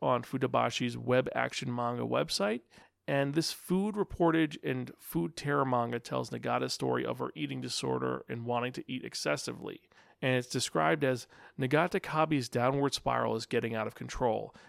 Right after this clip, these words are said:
and she can't stop drinking to soothe the ache of reality. After suffering from unbearable stomach pain, she goes to the hospital, where she's diagnosed with pancreatitis and is immediately hospitalized. A new chapter unfolds in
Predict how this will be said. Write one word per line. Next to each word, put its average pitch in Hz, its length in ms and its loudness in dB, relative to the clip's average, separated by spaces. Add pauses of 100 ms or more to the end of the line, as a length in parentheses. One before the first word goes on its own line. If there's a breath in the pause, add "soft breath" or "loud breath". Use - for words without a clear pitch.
(120)
and 139 100 -4
she 175 80 -2
can't 170 320 2
stop 160 300 0
drinking 139 320 -2
to 123 80 -2
soothe 127 320 2
the 120 140 -4
ache 117 140 -2
of 117 120 -6
reality. 110 580 0 (320 loud breath)
After 147 180 -4
suffering 180 640 0
from 151 240 -4
unbearable 143 560 2
stomach 123 400 -2
pain, 113 260 -6
she - 160 -6
goes 131 220 2
to - 60 -8
the 131 80 -2
hospital, 120 720 -2 (300 loud breath)
where 139 120 4
she's 127 280 -2 (160)
diagnosed 131 440 2
with - 140 -8
pancreatitis 131 1040 -2 (300 soft breath)
and 143 80 0
is 123 80 -2
immediately 131 500 -2
hospitalized. 110 800 -4
A - 80 -8
new 131 220 -2
chapter 156 420 0
unfolds 139 640 0 (320 loud breath)
in 120 240 -2